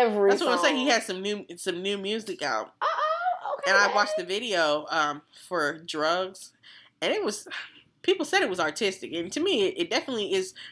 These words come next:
Speaker 2: more arti-, artistic than I would think would be coming from a rapper.
Speaker 1: Okay, August, 'cause I feel like August has,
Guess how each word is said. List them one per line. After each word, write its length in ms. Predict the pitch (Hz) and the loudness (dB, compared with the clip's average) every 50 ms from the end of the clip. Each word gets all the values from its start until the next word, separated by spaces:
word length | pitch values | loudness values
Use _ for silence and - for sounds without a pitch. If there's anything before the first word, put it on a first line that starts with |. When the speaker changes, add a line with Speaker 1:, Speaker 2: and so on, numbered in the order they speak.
| _ _ | _ _
Speaker 2:
more 220 | - 170 185 226 | 0 2 2 2
arti-, 380 | 208 220 226 226 220 - - - | 2 0 0 -2 -2 -4 -6 -4
artistic 600 | - 120 185 190 - - 269 262 - - 160 151 | 0 2 2 2 2 0 -4 -4 -4 -8 -8 -4
than 120 | - 160 165 | 0 2 2
I 80 | 165 | 2
would 160 | 160 139 - | 0 0 -2
think 160 | - 196 190 185 | -4 -4 -4 -4
would 120 | 160 151 | -4 -4
be 100 | 160 151 | -4 -2
coming 220 | 147 190 170 151 147 | -2 0 -2 -2 -2
from 180 | - 143 139 | -4 -6 -6
a 60 | 127 123 | -4 0
rapper. 520 | 127 165 180 165 - - - 127 131 - _ - - _ - | 2 2 2 2 0 -4 -8 -10 -10 -12 _ -20 -4 _ 4
Speaker 1:
Okay, 400 | - 640 622 605 587 587 587 - | 6 6 6 6 4 4 4 6
August, 400 | 233 262 330 370 359 427 403 - | 6 6 6 6 4 0 0 0
'cause 120 | - 339 349 | -4 -6 -6
I 40 | |
feel 160 | - - 440 494 539 466 | -6 -4 -2 -2 0 0
like 80 | - | 2
August 380 | 190 202 220 233 240 233 226 - | 2 2 2 0 -4 -8 -8 -8
has, 280 | 214 196 190 185 175 | -6 -6 -4 -4 -6